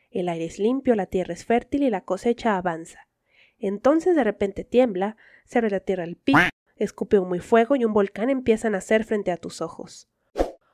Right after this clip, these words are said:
Hola a todos, soy Virginia y sean bienvenidos a esta nueva edición de Érase una vez, un podcast donde les voy a platicar de historia de forma vulgar y un poco corriente,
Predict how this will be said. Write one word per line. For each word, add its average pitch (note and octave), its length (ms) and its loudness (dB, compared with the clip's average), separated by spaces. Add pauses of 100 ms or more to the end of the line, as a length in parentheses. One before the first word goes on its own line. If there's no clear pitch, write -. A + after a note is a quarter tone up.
(140)
Hola C#4 300 6
a G#3 100 -2
todos, F3 460 -4 (240)
soy G#3+ 200 -2
Virginia B3 520 -2
y C4+ 60 -2
sean A3+ 260 -4
bienvenidos A#3 580 0
a G3+ 60 0
esta A3+ 240 -2
nueva A#3 260 -2
edición A3 400 -4
de A3 160 0
Érase A3 300 -4
una F#3 260 -6
vez, - 320 -14 (400)
un F4+ 180 0
podcast B3 380 0
donde G3 220 -2
les F3+ 160 -6
voy F#3 140 0
a F#3 100 -4
platicar F#3 480 -6
de F3 60 -4
historia F#3 280 -2
de F3 60 0
forma F3 260 -6
vulgar F3 360 -2
y F3 40 -2
un F3 80 -6
poco F#3+ 300 -4
corriente, C#4 560 -2